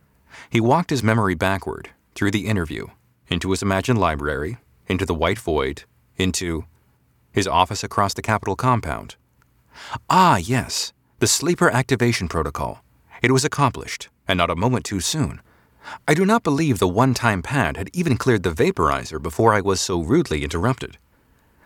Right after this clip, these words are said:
Clark stepped away from the wall and paced across the office, looking out the armored steel glass window that overlooked the plaza below.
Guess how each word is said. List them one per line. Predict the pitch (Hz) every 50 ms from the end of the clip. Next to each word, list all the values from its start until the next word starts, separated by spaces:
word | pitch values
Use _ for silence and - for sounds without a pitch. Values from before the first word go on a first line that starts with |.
| - _ _ _
Clark | - - 151 175 -
stepped | - - 160 143 -
away | 135 110 110 117
from | 113 - 113 101
the | 95
wall | 85 80 78 71 64 57 - - -
and | 104 92 -
paced | - 120 120 120 -
across | - - - 98 87 -
the | - 85 82
office, | 87 87 85 - - - - - - - _ _ _ _ _ _ -
looking | 113 117 - 139 120
out | 117 123 131
the | - 92 - -
armored | - 107 113 113 113 117 -
steel | - - - 117 117 110
glass | 104 - 107 107 107 104 -
window | 107 123 123 90 76 65 65 73
that | 85 - -
overlooked | 107 113 107 123 117 107 110 113
the | - -
plaza | - - 85 82 82 85 90
below. | 82 82 78 73 - - -